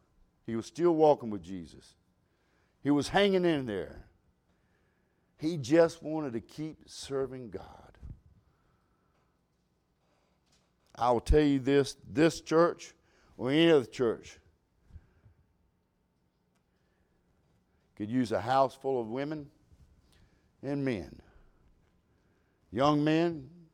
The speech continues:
young women, that will be sons of consolations, reaching out, trying to get a hold of some people that have a desire to live for God, but they don't know how.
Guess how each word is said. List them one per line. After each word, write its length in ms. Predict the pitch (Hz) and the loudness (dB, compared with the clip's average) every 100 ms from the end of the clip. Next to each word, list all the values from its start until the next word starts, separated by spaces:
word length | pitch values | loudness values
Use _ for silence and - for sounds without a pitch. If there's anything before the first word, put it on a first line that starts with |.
| - | -8
young 300 | 123 143 147 | -4 -2 -2
women, 340 | 151 101 - - _ _ _ _ _ _ _ _ _ _ _ _ _ _ _ | -4 -6 -12 -20 _ _ _ _ _ _ _ _ _ _ _ _ _ _ _
that 220 | 123 113 | -2 0
will 200 | 139 147 | 4 4
be 240 | 123 143 143 | 6 2 4
sons 520 | - 160 165 170 135 | 2 2 0 0 -4
of 120 | 131 | -6
consolations, 1120 | - 160 151 - 147 139 107 - - - - _ - - _ _ _ _ _ - | -4 -2 -4 -6 0 2 2 -4 -18 -20 -20 _ -20 -20 _ _ _ _ _ 2
reaching 440 | 147 180 - 156 | 6 6 2 -2
out, 300 | 156 156 - _ - | 2 2 -2 _ -10
trying 580 | - 160 165 170 165 139 | 2 4 4 0 -2 -6
to 140 | 117 | -10
get 240 | 110 147 | 0 4
a 100 | 139 | 4
hold 380 | 104 143 160 156 | 4 2 2 0
of 100 | 131 | -4
some 340 | - 160 165 147 | -6 -2 -2 -2
people 340 | 160 147 143 | -4 -2 -2
that 180 | 113 110 | -2 0
have 280 | 123 131 107 | 0 0 0
a 40 | |
desire 580 | 98 95 135 143 147 135 | -4 0 2 4 4 0
to 100 | 107 | -4
live 340 | 110 143 139 | -2 0 0
for 100 | 131 | -4
God, 500 | 135 135 107 85 82 - _ _ _ - _ _ _ _ _ _ _ _ _ _ _ _ _ _ _ _ _ _ _ _ _ _ _ 90 | 0 2 2 0 -6 -18 _ _ _ -20 _ _ _ _ _ _ _ _ _ _ _ _ _ _ _ _ _ _ _ _ _ _ _ -16
but 100 | 82 | -12
they 120 | 87 | -8
don't 320 | 87 139 95 | -8 -8 -8
know 160 | 117 104 | -10 -10
how. 400 | - 107 - | -10 -12 -12